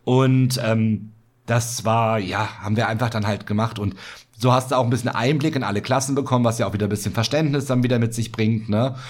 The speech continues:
Aber so richtig, also scharmüde wurde ich nie, weil ich meine Chars immer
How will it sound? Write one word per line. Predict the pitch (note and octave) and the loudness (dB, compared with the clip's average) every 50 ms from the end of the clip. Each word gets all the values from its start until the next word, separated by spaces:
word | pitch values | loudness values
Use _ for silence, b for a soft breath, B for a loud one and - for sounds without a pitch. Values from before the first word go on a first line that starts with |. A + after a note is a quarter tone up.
| B B B B B B | B B B B B B
Aber | - B2+ C3 C3+ C3+ C3+ C3+ B2 B2+ A#2+ A2+ | 0 2 4 6 6 4 4 4 4 2 2
so | F#2+ G2+ F#2 | 0 -2 -2
richtig, | F#2 A2+ A#2 A#2 B2 A2+ G#2+ - G#2+ | 0 0 0 0 -2 -4 -6 -6 -6
also | G2 F#2+ | -4 -2
scharmüde | F2 - - A2 G#2 G2 G#2 A2 B2 E3 E3 E3 D3+ G#2 | -2 0 0 0 0 2 2 2 2 4 2 2 2 2
wurde | A2+ A#2+ A#2+ | 2 2 2
ich | A2 G#2 - | 0 0 0
nie, | B2 B2+ C#3+ D3+ A2+ | 0 0 2 2 0
weil | A2+ A2 G#2+ G#2 | 0 0 0 -2
ich | G#2 - | -4 -2
meine | G#2+ G#2 G#2 G#2 F#2 - | -2 -2 -2 -2 -6 -6
Chars | - A#2 A#2 A#2 B2 - - | -4 -2 0 0 0 -2 -2
immer | - B2+ A#2+ B2 A#2+ A2+ | -2 0 0 2 0 0